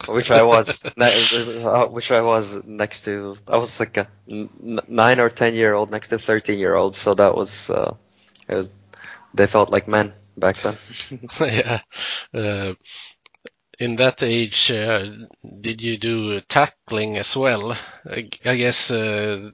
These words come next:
Speaker 2: <laughs> that must have been a, a big step i-, if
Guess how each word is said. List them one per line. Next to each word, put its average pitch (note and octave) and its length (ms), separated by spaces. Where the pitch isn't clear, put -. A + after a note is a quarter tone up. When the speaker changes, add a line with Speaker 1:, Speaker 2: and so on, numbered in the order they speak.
Speaker 2:
<laughs> - 180
that A#2 240
must B2 240
have G#2+ 100
been G#2+ 240
a, G2 320
a G#2 80
big A#2+ 260
step - 280
i-, A2+ 220
if - 340